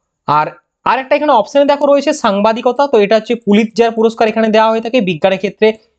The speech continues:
শান্তিস্বরূপ ভাটনগর পুরস্কার, এগুলো প্রদান করা হয়ে থাকে। নেক্সট, বিখ্যাত চরিত্র ওথেলো। ওথেলোর স্রষ্টাকে, এটা আমরা সকলে শুনেছি কম বেশি। তো শেক্সপিয়ারের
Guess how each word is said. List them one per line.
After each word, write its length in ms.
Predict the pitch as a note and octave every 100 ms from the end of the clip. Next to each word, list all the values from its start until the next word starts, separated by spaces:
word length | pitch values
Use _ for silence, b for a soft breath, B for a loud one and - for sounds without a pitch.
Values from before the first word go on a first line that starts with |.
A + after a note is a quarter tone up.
| b
শান্তিস্বরূপ 600 | F#3+ F#3+ F#3+ A3+ B3 G3
ভাটনগর 420 | F3 E3+ F#3+ G3+
পুরস্কার, 380 | G#3 G#3+ A3 C4
এগুলো 200 | G3 G#3
প্রদান 260 | D3 D3+
করা 200 | D3+ D#3+
হয়ে 220 | A3 G3
থাকে। 260 | D#3 B2+ _ _ _ _ _ _ _ _ _ _ _ _ _
নেক্সট, 280 | A3+ B3+ G#3+
বিখ্যাত 440 | D#3 A#3 - D4+
চরিত্র 680 | D#4 D#4 A#3 A#3 A#3+ C4 C#4 -
ওথেলো। 500 | G3+ - B3+ D#3+ G2+ _ -
ওথেলোর 360 | G3+ C#4 C#4+ C#4+
স্রষ্টাকে, 460 | C#4+ C4+ C#4+ C#4
এটা 120 | C4
আমরা 160 | B3 B3
সকলে 400 | B3+ G#3 A#3 B3+
শুনেছি 260 | B3+ A#3+ B3
কম 220 | A#3 A3
বেশি। 340 | A#3 A#3 D#4+ - _ _ -
তো 200 | G#3 G#3 -
শেক্সপিয়ারের 680 | A#3+ A#3 - C4 C#4 C4+ C#4